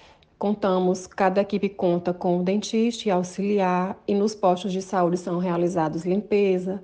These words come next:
flúor, é, restauração, extrações. E também nos postos de saúde são realizadas as atividades preventivas, né? Todo ano, essas equipes visitam as escolas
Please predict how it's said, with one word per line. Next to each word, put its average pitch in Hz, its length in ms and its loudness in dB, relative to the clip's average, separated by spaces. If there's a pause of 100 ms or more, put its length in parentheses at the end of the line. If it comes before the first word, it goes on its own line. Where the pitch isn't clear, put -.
(580)
flúor, 202 800 4 (1300)
é, 170 80 -6
restauração, 180 1120 2
extrações. 190 1040 0 (1300)
E 220 60 4
também 220 460 4
nos 208 160 2
postos 190 320 4
de 190 100 0
saúde 190 380 2
são 208 180 -2
realizadas 190 720 4
as 196 140 4
atividades 190 580 4
preventivas, 208 880 2
né? 175 140 2
Todo 226 420 4
ano, 202 420 0 (840)
essas 175 320 0
equipes 202 640 2
visitam 185 500 0
as 170 160 0
escolas 180 800 2